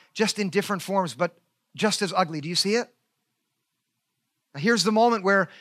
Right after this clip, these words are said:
we're introduced to these lepers who are outside of the city. They're in the place where everyone's in,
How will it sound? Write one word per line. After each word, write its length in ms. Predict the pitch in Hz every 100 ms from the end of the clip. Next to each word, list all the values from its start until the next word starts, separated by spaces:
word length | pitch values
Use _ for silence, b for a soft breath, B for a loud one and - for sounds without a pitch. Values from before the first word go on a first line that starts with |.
| -
we're 140 | 190
introduced 480 | 208 196 165 247 220
to 60 | 180
these 200 | 190 151
lepers 400 | 208 220 190 -
who 100 | 185
are 100 | 180
outside 800 | 190 202 - - 220 226 190 160 B B
of 200 | 180 165
the 100 | 165
city. 520 | 165 - 226 160 139 - _ _ _ _ _ _ _ _ _ _ _ -
They're 280 | 156 226
in 80 | 233
the 80 | 220
place 320 | 214 220 208
where 260 | 208 202 185 b _ _ _ _ -
everyone's 600 | 233 240 196 175 156 -
in, 240 | 190 185